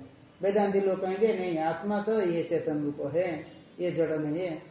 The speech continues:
वेदांती अर्थात जितने अद्वैतवादी वाले होते हैं, द्वैतवादी भी,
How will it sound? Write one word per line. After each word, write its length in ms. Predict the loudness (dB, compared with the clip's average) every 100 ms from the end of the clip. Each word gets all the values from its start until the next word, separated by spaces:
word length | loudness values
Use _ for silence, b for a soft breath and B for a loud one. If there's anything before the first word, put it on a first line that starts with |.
| -20 -6
वेदांती 320 | 0 0 4
अर्थात 280 | 2 4 0
जितने 280 | 0 0 0
अद्वैतवादी 640 | 0 0 0 0 0 0
वाले 240 | 0 2 2
होते 260 | 2 0 -6
हैं, 240 | -6 -2
द्वैतवादी 500 | 0 2 2 2
भी, 80 | 0